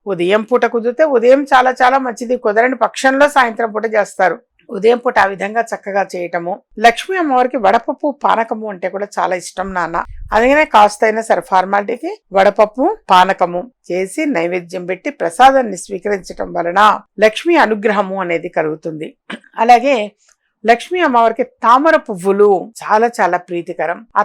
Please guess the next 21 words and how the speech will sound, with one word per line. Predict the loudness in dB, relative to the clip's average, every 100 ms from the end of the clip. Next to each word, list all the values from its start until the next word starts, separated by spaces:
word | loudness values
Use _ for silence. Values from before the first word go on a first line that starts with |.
| 4
తామర | 4 6 2 -2
పువ్వులు | -6 2 2
అనేటువంటివి | 2 -2 -4 -6 -4 0
కూడా | 0 0
కనీసంలో | -4 -4 -4 -2 -2 -2
కనీసంగా | -4 -6 -8 -6 -6
ఒక | -2 -2
ఐదు | 0 0 2
తామర | 4 2 -2
పువ్వులైనా | -4 0 0 0 -2 0
సరే | 2 2 -2 _ -12
శుక్రవారం | -8 -4 2 4 4 0
నాడు | -2 -2 -4
లక్ష్మీ | -4 -6 -6
అమ్మవారికి | -4 -6 -6 -6 -8 -6
సమర్పించడం | -4 -6 -8 -10 -8 -6 -2
చాలా | 0 0 -4
చాలా | -6 -6 -12
మంచిది. | -12 -12 -12 -14 _ 4
ఆ | 4
విధంగా | 4 0 2